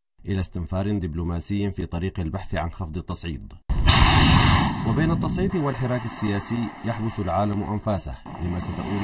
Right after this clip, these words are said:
إليه تطورات الساعات المقبلة. تؤكد روسيا أن لا خطة لها لغزو أوكرانيا، وتعتبر مطالب الغرب بسحب قواتها من مناطق معينة داخل أراضيها غير مقبولة.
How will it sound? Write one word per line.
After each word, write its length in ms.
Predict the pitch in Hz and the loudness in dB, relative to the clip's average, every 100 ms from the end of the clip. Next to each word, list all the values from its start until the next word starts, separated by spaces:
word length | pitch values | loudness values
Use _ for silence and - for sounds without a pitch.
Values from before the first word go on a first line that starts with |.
| 90 | -2
إليه 280 | 92 98 98 | -2 0 -2
تطورات 540 | 95 98 87 92 92 | -2 -2 -2 0 -2
الساعات 440 | 90 - 85 87 90 | -4 -2 0 0 -2
المقبلة. 440 | 73 57 62 52 - _ _ _ _ - | -6 -8 -10 -10 -16 _ _ _ _ -8
تؤكد 380 | 127 131 - 135 | -4 -4 -2 0
روسيا 480 | 143 165 165 160 113 | 2 0 0 0 0
أن 60 | 120 | 2
لا 160 | 123 | 0
خطة 360 | - 131 131 117 | 0 -4 -2 -2
لها 220 | 120 117 | 0 0
لغزو 380 | 113 117 113 101 | 0 0 -2 -2
أوكرانيا، 520 | 107 120 104 76 65 - _ - | -2 0 0 -2 -8 -14 _ -8
وتعتبر 600 | 101 101 98 131 110 87 | -6 -4 -2 0 0 0
مطالب 440 | 80 82 104 104 98 | -2 -2 0 0 0
الغرب 340 | 101 107 71 | 0 0 0
بسحب 500 | 71 78 95 95 92 - | -4 -6 -6 -4 -6 -4
قواتها 440 | 104 104 71 73 | -2 -2 -4 -6
من 200 | 76 85 | -4 -2
مناطق 420 | 87 98 104 113 | -2 -4 -4 -4
معينة 640 | 101 98 90 113 82 62 62 - _ _ _ - | -2 -2 0 0 -2 -4 -10 -14 _ _ _ -6
داخل 340 | 95 92 101 82 | -4 -2 -2 -4
أراضيها 720 | 85 90 90 107 104 95 - | -4 -4 -2 0 0 0 -2
غير 300 | 92 101 92 | -2 0 0
مقبولة. 520 | 92 82 82 78 55 | -2 -2 -4 -4 -8